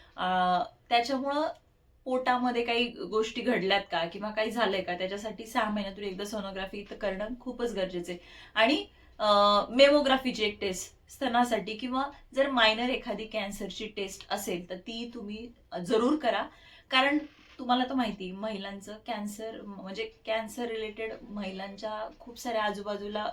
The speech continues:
गोष्टी, घटना, बातम्या तुम्ही ऐकल्या असतील, त्यामुळं ती सुद्धा टेस्ट जरूर करा. आणि खास त्याच्यासाठीच हा टॉपिक होता की महिलांनी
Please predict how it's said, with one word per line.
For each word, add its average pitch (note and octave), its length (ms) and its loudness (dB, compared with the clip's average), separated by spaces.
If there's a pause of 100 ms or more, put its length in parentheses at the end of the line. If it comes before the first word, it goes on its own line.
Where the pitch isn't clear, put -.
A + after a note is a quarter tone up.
(140)
गोष्टी, G3+ 440 -4
घटना, F3+ 580 -6 (440)
बातम्या F#3 480 2
तुम्ही G3+ 180 -8
ऐकल्या F#3+ 460 -2
असतील, G#3 460 -8 (340)
त्यामुळं G#3+ 380 2 (140)
ती A#3+ 120 -6
सुद्धा G#3 280 -4
टेस्ट G3+ 500 -8
जरूर G#3 360 0
करा. A#3 260 0 (500)
आणि A3+ 360 -4 (440)
खास C#4 320 6
त्याच्यासाठीच C4+ 560 0
हा B3 80 2
टॉपिक A3 400 -6
होता G#3 260 -12 (100)
की C4 60 -8
महिलांनी G#3 800 -8